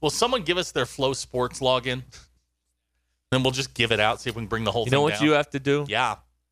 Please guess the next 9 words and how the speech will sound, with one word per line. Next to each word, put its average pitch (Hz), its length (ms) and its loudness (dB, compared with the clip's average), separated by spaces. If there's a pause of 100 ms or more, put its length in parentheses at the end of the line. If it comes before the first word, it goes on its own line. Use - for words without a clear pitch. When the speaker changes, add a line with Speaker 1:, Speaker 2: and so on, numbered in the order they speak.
(500)
Speaker 1:
Uh, 104 120 2
Moondog 104 420 -2
Spot - 400 -2
was 85 160 -16
one 80 160 -10
of 73 60 -20
them. 76 160 -20
Thank 107 260 -2
you. 76 60 -20